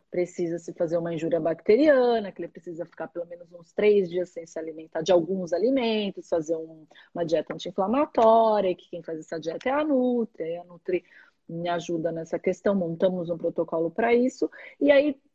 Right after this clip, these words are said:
em terceiro, eu falo sobre a questão do metabolismo, que aí entra a terapia de reposição hormonal, né? E aí falo que nós somos seres, todos nós viventes, nascemos, reproduzimos e morremos. Então, assim, a gente reproduz, estamos com os nossos hormônios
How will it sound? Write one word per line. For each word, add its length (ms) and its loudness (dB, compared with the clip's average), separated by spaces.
em 180 4
terceiro, 640 4
eu 140 0
falo 300 -6
sobre 240 -8
a 40 -10
questão 340 -8
do 120 0
metabolismo, 800 0
que 140 -12
aí 180 -4
entra 300 -8
a 40 -4
terapia 440 -4
de 100 -8
reposição 560 -4
hormonal, 560 -6
né? 300 -14
E 80 -6
aí 140 4
falo 440 4
que 120 -10
nós 240 -8
somos 300 -12
seres, 480 -4
todos 380 4
nós 240 -8
viventes, 520 -2
nascemos, 1080 2
reproduzimos 760 -2
e 80 -4
morremos. 600 4
Então, 240 -8
assim, 220 -12
a 40 -12
gente 240 -14
reproduz, 680 -4
estamos 420 -10
com 80 -14
os 60 -18
nossos 320 -12
hormônios 380 -4